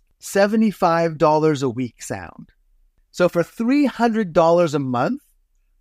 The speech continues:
I got the use of the Monarch Kitchen. And it was as good, I should say great, of a place to get started as possible. It cost me,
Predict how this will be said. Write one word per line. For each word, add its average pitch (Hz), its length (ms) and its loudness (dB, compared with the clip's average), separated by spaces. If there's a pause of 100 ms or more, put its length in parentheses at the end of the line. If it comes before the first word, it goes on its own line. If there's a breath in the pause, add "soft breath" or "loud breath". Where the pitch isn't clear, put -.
(120)
I 165 260 2
got 143 440 -2
the 135 100 -4
use 135 460 -4 (100)
of 127 240 0
the 123 100 -6
Monarch 123 540 -2
Kitchen. - 460 -16 (560)
And 147 180 0
it 196 160 2
was 156 480 0
as 131 360 -4 (120)
good, 190 540 -2 (500)
I 135 80 -4
should 135 180 -8
say 131 120 0
great, 127 580 -2
of 120 80 -8
a 123 100 2
place 131 300 -2
to 131 100 -6
get 120 180 -2
started 131 580 -2 (560)
as 127 460 0
possible. 110 600 -8
It - 120 -16
cost 180 400 0
me, 170 320 -4